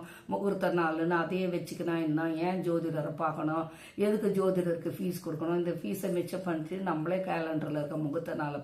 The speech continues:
பார்த்து நம்மளே வந்து நல்ல காரியத்தை செஞ்சுக்கலாமேன்னு மக்கள் நினைக்கலாம். அது தவறு. நீங்க ஒரு ஜோதிடர் குடும்பம், ஒவ்வொருத்தருக்கும் ஒரு குடும்ப ஜோதிடர் இருக்கிறாங்க. நீங்க எங்ககிட்ட வரும்போது உங்களுக்கு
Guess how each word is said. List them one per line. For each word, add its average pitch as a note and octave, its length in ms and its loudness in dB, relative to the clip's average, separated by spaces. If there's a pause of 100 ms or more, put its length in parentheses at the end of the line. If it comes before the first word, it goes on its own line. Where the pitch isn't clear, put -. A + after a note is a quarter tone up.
பார்த்து F3 340 -2 (340)
நம்மளே G#3+ 380 6 (160)
வந்து G3+ 220 4 (140)
நல்ல F3+ 240 4
காரியத்தை F3 460 4
செஞ்சுக்கலாமேன்னு D#3 800 -2
மக்கள் D#3+ 360 -4
நினைக்கலாம். D3 480 -4 (440)
அது F#3 160 0 (200)
தவறு. C3+ 480 -4 (400)
நீங்க D4+ 240 0 (100)
ஒரு F3+ 140 4 (100)
ஜோதிடர் F3+ 500 0 (100)
குடும்பம், F3+ 340 -2
ஒவ்வொருத்தருக்கும் A#3+ 640 -2
ஒரு G#3 160 4
குடும்ப F3+ 240 0 (100)
ஜோதிடர் D#3 420 -2
இருக்கிறாங்க. D#3 460 -4 (100)
நீங்க E3+ 160 2 (120)
எங்ககிட்ட F#3+ 440 -4 (120)
வரும்போது D#3 520 -2 (360)
உங்களுக்கு E3+ 300 -2